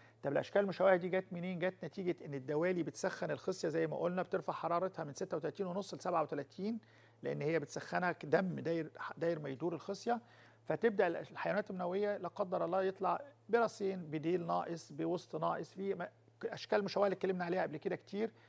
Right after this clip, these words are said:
في الحيوانات المنويه. فلو لقينا ان فعلًا واحد عنده دوالي خصيه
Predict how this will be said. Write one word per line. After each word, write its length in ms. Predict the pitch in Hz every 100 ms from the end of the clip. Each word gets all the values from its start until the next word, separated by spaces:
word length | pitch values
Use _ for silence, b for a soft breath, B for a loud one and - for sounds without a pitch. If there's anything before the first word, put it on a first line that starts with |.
| b -
في 80 | 196
الحيوانات 420 | - 170 170 -
المنويه. 380 | 147 139 131 135 b b b b
فلو 300 | - 160 233
لقينا 460 | 240 190 202 180 143 -
ان 160 | 143
فعلًا 420 | 131 196 185 151
واحد 260 | 143 170 160
عنده 240 | 151 160
دوالي 300 | 147 147 165
خصيه 400 | 165 - - 127